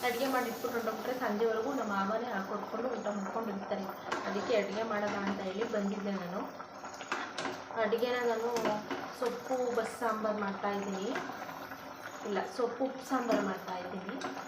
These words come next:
ಹೇಗೆ ಮಾಡ್ತೀನಿ ಅದನ್ನೆಲ್ಲ ನಾನು ಏನು ತೋರಿಸ್ತಾ ಇಲ್ಲ. ಆ, ಸ್ವಲ್ಪ ಒಗ್ಗರಣೆ ಮಾಡಿಬಿಟ್ಟು ಅನ್ನ ಮುದ್ದೆ ಮಾಡಿಟ್ಬಿಟ್ಟು ಹೊಂಟೋಗ್ಬಿಟ್ರೆ ಅವ್ರ ಪಾಡ್ದವ್ರು ಊಟ ಮಾಡ್ಕೊಂಡು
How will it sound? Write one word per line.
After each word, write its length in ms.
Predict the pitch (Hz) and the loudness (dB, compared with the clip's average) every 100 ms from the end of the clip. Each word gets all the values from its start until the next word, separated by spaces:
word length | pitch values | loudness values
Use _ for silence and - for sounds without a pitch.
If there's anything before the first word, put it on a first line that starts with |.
| - - - - - - - - - - - - - - - - - - - - - - - - - - 208 | -8 -10 -10 -10 -10 -10 -10 -10 -10 -10 -10 -10 -12 -12 -10 -10 -10 -10 -10 -10 -10 -10 -10 -8 -6 -2 2
ಹೇಗೆ 220 | 233 233 | 4 4
ಮಾಡ್ತೀನಿ 400 | 226 220 233 226 | 0 -2 -4 -2
ಅದನ್ನೆಲ್ಲ 320 | 220 226 202 | -2 -2 0
ನಾನು 500 | 208 220 214 214 208 | 0 -2 -4 -2 -2
ಏನು 180 | 208 214 | -2 -2
ತೋರಿಸ್ತಾ 440 | 196 190 - - | -2 -2 -4 -4
ಇಲ್ಲ. 240 | 202 185 180 226 269 - - - 220 | -4 -4 -4 -4 -6 -8 -8 -8 -6
ಆ, 80 | 208 196 185 185 - - | -4 -2 -2 -2 -4 2
ಸ್ವಲ್ಪ 400 | 269 - - - | 2 4 2 4
ಒಗ್ಗರಣೆ 400 | 214 190 220 233 | 4 4 4 2
ಮಾಡಿಬಿಟ್ಟು 420 | 220 202 202 - | 0 0 0 0
ಅನ್ನ 220 | 254 208 202 | 0 2 0
ಮುದ್ದೆ 320 | 214 196 214 | 0 -2 -2
ಮಾಡಿಟ್ಬಿಟ್ಟು 560 | 208 196 196 - 208 | 2 2 2 0 0
ಹೊಂಟೋಗ್ಬಿಟ್ರೆ 540 | 202 202 233 208 196 190 - - - | 2 2 0 -2 -2 -4 -4 -8 -4
ಅವ್ರ 140 | 240 233 | 0 4
ಪಾಡ್ದವ್ರು 480 | 240 233 233 247 269 | 4 4 2 0 0
ಊಟ 220 | 247 220 | 0 -2
ಮಾಡ್ಕೊಂಡು 480 | 233 208 - 220 233 | -2 -2 -2 -4 -4